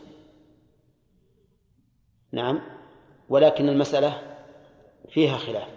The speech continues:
الصحيح أن فيها خلافا، فإن من العلماء من يقول يجب إبقاء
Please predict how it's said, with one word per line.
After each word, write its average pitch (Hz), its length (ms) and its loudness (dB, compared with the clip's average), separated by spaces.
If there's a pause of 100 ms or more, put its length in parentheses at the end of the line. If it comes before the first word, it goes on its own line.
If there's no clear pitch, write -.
(380)
الصحيح 135 540 -2
أن 151 180 2
فيها 156 240 4
خلافا، 117 400 -4 (1300)
فإن 156 380 6
من 139 100 4
العلماء 131 420 0
من 123 180 -4
يقول 151 400 -2 (1000)
يجب 135 440 0 (300)
إبقاء 131 840 0